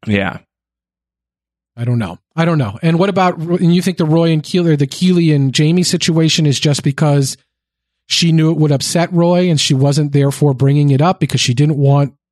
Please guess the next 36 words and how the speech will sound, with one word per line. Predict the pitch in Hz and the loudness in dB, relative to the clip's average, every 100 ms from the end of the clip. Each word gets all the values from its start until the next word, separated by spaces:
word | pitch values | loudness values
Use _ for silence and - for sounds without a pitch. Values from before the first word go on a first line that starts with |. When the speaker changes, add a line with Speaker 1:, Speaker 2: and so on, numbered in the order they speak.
| _ | _
Speaker 2:
to | - 165 | -4 -4
upset | 139 - 190 | -2 -2 0
Roy | 185 185 170 | 2 2 2
when | 156 | 0
it | 139 | 0
was | 143 143 | 0 0
a | |
thing | 135 165 160 165 | -2 -2 0 0
that | 147 147 _ _ _ _ | 0 -4 _ _ _ _
she | - 185 | -4 0
didn't | 190 202 185 143 | 0 0 0 2
really | 175 180 165 | 2 2 0
feel | - 165 160 165 | -2 0 2 0
positively | 175 160 151 151 156 151 | 0 0 0 0 0 0
about | 143 139 | 0 0
anyway. | 165 214 208 208 202 196 190 | 0 0 0 0 0 0 0
She's | - - | -2 -2
not | 160 | -2
like | 170 151 | -2 -2
she's | 160 - | -4 -6
pining | - 170 170 160 | -2 0 0 0
away | 147 151 156 | 0 2 0
for | - 120 | 0 -2
Jamie. | 107 147 175 175 175 170 _ _ _ - | 0 0 2 2 2 0 _ _ _ -6
It's | 147 | -4
just | - 185 - | -2 -2 -2
that | 156 147 - | -2 -2 -4
she | 151 151 - | -6 -2 0
didn't | 196 185 | -2 0
want | 156 | 0
to | 151 | 0
trouble | - 151 147 | 0 0 0
Roy | 139 135 127 | 2 2 2
with | 123 123 | 2 0
something | 147 131 143 127 | 0 0 0 0
that | 117 117 113 | 0 0 -2